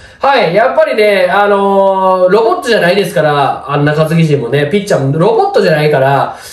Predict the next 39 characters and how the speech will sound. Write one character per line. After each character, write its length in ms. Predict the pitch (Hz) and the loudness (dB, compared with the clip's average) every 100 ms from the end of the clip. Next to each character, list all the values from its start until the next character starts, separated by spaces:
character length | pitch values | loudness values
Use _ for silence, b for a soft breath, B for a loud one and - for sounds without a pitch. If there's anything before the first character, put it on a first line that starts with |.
| B - | B -4
そ 220 | 254 277 | -2 0
ん 40 | |
な 100 | 285 | 2
に 100 | 262 | 2
ね、 260 | 254 226 170 | 2 0 0
こ 160 | 165 160 | 0 0
う、 40 | |
酷 240 | 302 - | 0 -2
使 120 | 190 170 | 0 0
す 140 | 175 | 2
る 220 | 170 170 | 0 0
っ 20 | - | -4
て 100 | 151 | -2
い 100 | 143 | 0
う 20 | |
の 120 | 131 | 2
は、 500 | 143 151 139 127 196 | 2 0 0 -2 -2
あ 40 | |
ま 120 | 269 269 | 0 0
り 100 | 254 | 0
良 140 | 330 | 0
く 80 | 220 | 0
な 100 | 180 | 0
い 80 | 175 | 2
と 60 | |
思 100 | 156 | 0
う 60 | 147 | -2
し、 120 | 147 | -4
選 240 | 165 202 | 0 0
手 200 | 202 214 | 0 0
の 160 | 220 196 | 0 0
寿 140 | 165 | 2
命 120 | 175 214 | 2 2
も 160 | 220 | 0
考 120 | 180 196 190 | -2 0 0
え 60 | |
て 80 | 143 | -2
も 100 | 113 | -6
ね、 220 | 117 139 | -8 -10